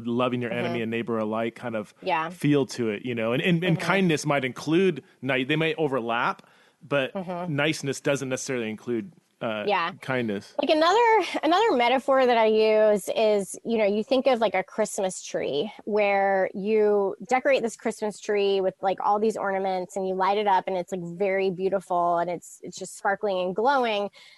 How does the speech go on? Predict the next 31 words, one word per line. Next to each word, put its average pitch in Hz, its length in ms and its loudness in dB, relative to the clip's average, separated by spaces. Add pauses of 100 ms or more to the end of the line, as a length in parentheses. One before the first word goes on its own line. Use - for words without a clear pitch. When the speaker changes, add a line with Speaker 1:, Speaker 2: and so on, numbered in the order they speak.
(160)
Speaker 2:
But 240 240 4 (420)
fundamentally, 254 840 2
a 214 100 -2
Christmas 226 400 -4
tree 196 540 0
is 208 160 0
a 190 80 2
dying 180 580 -2
tree. 98 340 -4
Like, 185 160 -2
its 180 160 -10
roots 196 300 -2
have 190 80 -4
been 175 160 -2
cut 185 200 -4
off. 185 340 2
It's 190 180 -10
not 196 220 -2
actually 196 360 -6
growing. 175 500 -4
Like, 165 260 -6
everything 208 500 -2
that 180 140 -4
makes 185 260 -4
it 185 120 -4
beautiful 180 480 -2
has 190 160 -8
just - 200 -10
been 175 140 -4
kind 185 200 -8
of 165 160 -10